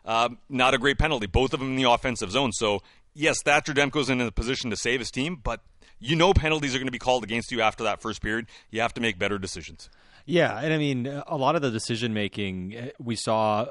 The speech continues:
Speaker 2: at, at certain times of this game, it, it wasn't quite where it needed to be. And, you know, we'll hear from Rick Tocchet late in the game. Um, we'll hear from T-, Rick Tocchet post-game here, eh, coming up in a few minutes. But it was interesting to kinda see the deployment late.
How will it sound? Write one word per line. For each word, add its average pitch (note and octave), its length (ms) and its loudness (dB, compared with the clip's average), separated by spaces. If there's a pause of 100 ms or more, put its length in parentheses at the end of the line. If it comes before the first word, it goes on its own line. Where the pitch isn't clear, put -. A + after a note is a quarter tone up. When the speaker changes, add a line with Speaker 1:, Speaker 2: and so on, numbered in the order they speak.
(140)
Speaker 2:
at, C#3 180 -6
at C#3+ 140 -4
certain C#3 300 -4
times A2 380 -2
of A#2 40 -6
this A#2 160 -2
game, A#2 300 -6
it, A2 320 -8
it A2+ 100 -8
wasn't A2+ 340 -2
quite A2 260 -2
where A2 100 -2
it G#2+ 60 0
needed A2 240 -4
to - 80 -16
be. A#2+ 240 0
And, A2 160 -4 (260)
you C3 60 -4
know, B2+ 100 4
we'll C3+ 160 2
hear D#3 160 -2
from D3 240 -6
Rick C3 220 -4
Tocchet A2 400 -4
late G#2 240 -4
in B2+ 80 -6
the A2+ 80 -4
game. A2+ 400 -4
Um, B2 100 0
we'll A2+ 140 -2
hear C3+ 160 -2
from C3+ 100 -10
T-, C3 140 -8
Rick A#2 200 -6
Tocchet A2 300 -4
post-game A#2+ 460 -6
here, B2 240 -4
eh, G2+ 60 -8
coming A#2 220 -6
up A2+ 120 -6
in - 20 -6
a G2 40 -6
few A#2 200 -8
minutes. A#2 240 -2
But C#3 120 -2
it - 20 0
was A#2+ 100 -2
interesting D3 280 -4
to C3 40 -6
kinda C3+ 220 -2
see - 160 -4
the A#2+ 100 -4
deployment A2+ 480 -4
late. C3+ 260 -2